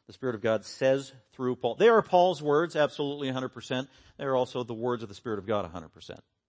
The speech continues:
How does that happen? I don't know. That's a miracle. And so let's go ahead and look at Paul's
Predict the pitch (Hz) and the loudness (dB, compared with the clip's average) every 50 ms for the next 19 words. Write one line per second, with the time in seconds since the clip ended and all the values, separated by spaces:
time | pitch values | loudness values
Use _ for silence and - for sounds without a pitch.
0 | _ _ _ _ _ _ _ _ - 123 120 110 127 120 113 104 95 90 - - | _ _ _ _ _ _ _ _ -6 -4 -4 0 -2 -2 -2 -2 -8 -10 -12 -10
1 | _ - 160 160 147 135 120 - - 120 131 175 156 - - - _ _ _ _ | _ -2 -2 0 0 -2 -2 -4 -4 -4 -4 -4 -4 -6 -8 -16 _ _ _ _
2 | _ _ _ _ _ _ _ _ _ _ _ _ _ _ _ _ _ _ _ _ | _ _ _ _ _ _ _ _ _ _ _ _ _ _ _ _ _ _ _ _
3 | _ _ _ _ _ _ _ _ _ _ _ _ _ _ _ _ _ _ _ _ | _ _ _ _ _ _ _ _ _ _ _ _ _ _ _ _ _ _ _ _
4 | _ _ - 127 131 127 - - 131 127 139 139 - - 139 131 123 123 120 120 | _ _ -6 -4 -4 -4 -2 -2 0 0 0 -2 -2 -2 0 0 0 -2 -4 -6
5 | - 113 _ - 127 120 120 110 - - | -8 -8 _ 0 2 2 2 0 -2 -8